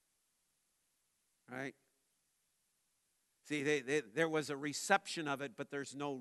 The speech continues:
root, and then the problems come, and they fall away. And then there's the thorns, those who hear the word, verse nineteen, but because of their wealth, thinking they don't really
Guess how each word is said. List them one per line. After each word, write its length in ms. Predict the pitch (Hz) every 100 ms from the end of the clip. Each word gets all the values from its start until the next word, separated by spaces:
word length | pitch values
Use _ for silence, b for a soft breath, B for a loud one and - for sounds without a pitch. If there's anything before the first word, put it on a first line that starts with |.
| 123
root, 320 | 170 156 -
and 160 | 127 143
then 120 | 143
the 80 | 123
problems 720 | - 170 170 147 143 120 -
come, 280 | 147 135 127 _ _ _ _ _ _ _ _ _
and 80 | 135
they 140 | 131 123
fall 340 | 135 123 113
away. 380 | 110 123 101 - _ _ _ _ _ _ -
And 120 | 185
then 160 | 208 208
there's 320 | 202 175 -
the 140 | 156
thorns, 720 | 151 - 240 254 165 180 214 143
those 280 | 180 180 160
who 100 | 143
hear 360 | - 262 285
the 80 | 226
word, 360 | 170 165 196 156
verse 320 | 190 180 170
nineteen, 720 | 190 190 170 170 170 170 196 b b b b 139
but 320 | 208 214 196 - - _ _ _ _ _ _ _ _ _ _ _ -
because 580 | 208 - 240 247 240 180
of 140 | 175
their 160 | 196 185
wealth, 580 | 165 240 247 180 233 - - - _ _ _ _ _ _ -
thinking 580 | - 269 247 240 220 190
they 180 | 202 196
don't 340 | 202 202 196
really 480 | 185 220 208 202 165